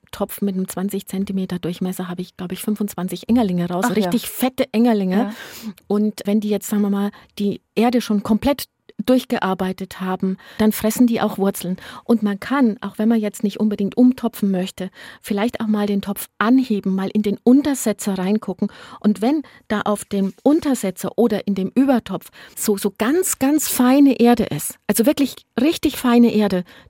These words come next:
Speaker 1: dann mal wirklich in den Topf reinschauen, weil die arbeiten ja diese Erde komplett durch, wie im Kompost. Normal gehören die dann auf den Kompost. Es ist nicht selten, ich habe wirklich viele Anfragen dazu und da sind die Engerlinge da, dann würde ich sie, wer einen Kompost hat,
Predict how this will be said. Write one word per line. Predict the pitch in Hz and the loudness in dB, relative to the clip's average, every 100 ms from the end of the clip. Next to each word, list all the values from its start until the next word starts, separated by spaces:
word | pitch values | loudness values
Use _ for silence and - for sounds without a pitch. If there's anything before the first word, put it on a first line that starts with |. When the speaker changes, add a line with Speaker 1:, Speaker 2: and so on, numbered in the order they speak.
| - | 0
Speaker 1:
dann | 226 247 233 | 6 6 6
mal | 208 190 | 2 4
wirklich | 233 262 254 - | 4 4 0 4
in | 233 | 6
den | 214 | 6
Topf | - 262 - | 2 -2 -4
reinschauen, | 143 170 165 - 175 170 175 _ - | -4 -4 -4 -6 -6 -6 -8 _ -4
weil | 190 190 190 - - | 0 2 0 -4 -8
die | 180 | -6
arbeiten | 190 226 240 226 226 | 0 2 4 2 4
ja | 220 202 | 4 2
diese | 208 190 - | 0 -2 0
Erde | 202 202 | 0 0
komplett | - 196 202 240 | 0 0 0 -2
durch, | - 226 226 165 - _ | 2 6 6 4 -8 _
wie | 226 | 2
im | 233 226 | 4 4
Kompost. | 208 208 202 - 180 | 2 2 2 2 -2
Normal | 175 190 | 2 4
gehören | 226 196 208 | 4 4 2
die | 196 | 2
dann | 190 | -2
auf | - 185 | 0 -2
den | 185 | 0
Kompost. | 185 - 156 - - - - _ | -2 -2 -6 -6 -16 -20 -20 _
Es | - | -2
ist | 226 | 4
nicht | 254 254 | 4 4
selten, | 208 240 339 | 0 0 -4
ich | - | -4
habe | 226 - | -2 0
wirklich | 220 226 - | 2 0 -2
viele | - 254 285 | 0 2 4
Anfragen | 277 269 247 247 254 | 2 2 2 2 4
dazu | 247 - 262 269 - - - - - | 2 2 0 0 -6 -20 -18 -8 0
und | 226 220 - - | 2 2 -4 -6
da | |
sind | 190 233 | 0 2
die | 220 | 2
Engerlinge | 208 208 190 185 | 0 0 0 -2
da, | 180 185 | -2 -2
dann | 190 | 0
würde | 196 214 | 0 0
ich | |
sie, | 196 190 | -2 -2
wer | 185 | 0
einen | 196 | 0
Kompost | 185 175 269 - 269 | -2 0 0 0 0
hat, | 269 | -2